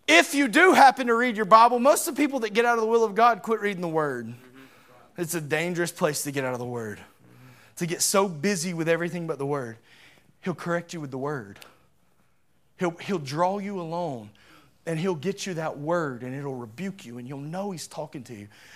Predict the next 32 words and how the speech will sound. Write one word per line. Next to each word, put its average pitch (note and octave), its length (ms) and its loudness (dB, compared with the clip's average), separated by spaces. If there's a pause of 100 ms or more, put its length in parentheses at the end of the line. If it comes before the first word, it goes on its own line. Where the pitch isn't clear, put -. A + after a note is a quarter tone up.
(140)
Then C#4 140 -4
the A3 100 0
next A#3 240 -2
thing G#3 100 -4
he F3+ 80 -4
does E3 240 -2
is D3 60 -8
he E3+ 100 -8
sends E3+ 320 -6
the C#3+ 80 -14
prophet. C3 500 -6 (2000)
He'll F3+ 120 -2
get F3+ 200 0
one F3+ 140 0
of E3+ 80 0
us F3+ 280 2
to, D3+ 100 -10 (240)
it F#3 100 -2
don't F#3 160 -2
matter E3+ 300 -2
who D#3+ 160 -4
it D3+ 80 -6
is, D#3+ 240 -6
because D3 260 -14
his, D3+ 300 -12
it's E3 160 -10
his D#3 180 -6
love D3 420 -4 (280)
that's - 180 -6
talking D3+ 400 -2
to A#2+ 80 -12
you. A#2+ 220 -12